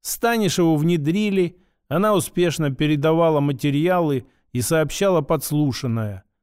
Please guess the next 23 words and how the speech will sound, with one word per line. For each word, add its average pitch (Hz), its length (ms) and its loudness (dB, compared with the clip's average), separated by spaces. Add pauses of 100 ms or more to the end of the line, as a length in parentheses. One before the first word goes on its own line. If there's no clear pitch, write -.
(160)
но 180 120 -2
не 226 100 2
могла 208 380 2
не 165 120 2
показывать 147 680 0
прогресс 160 480 0
своего 147 340 0
контроля, 147 680 -2 (360)
а 143 120 0
значит, 165 440 -2
спустя 160 500 -2
время 160 480 0 (320)
оказалась 156 600 0
свободна 151 760 -2 (420)
и 208 140 0
попала 185 500 2
сюда. 123 540 -2 (340)
Савинов, 202 800 0 (100)
тот, 190 200 2
что 156 240 2
оказался 151 640 2
без 151 260 -2
рук – 208 460 -2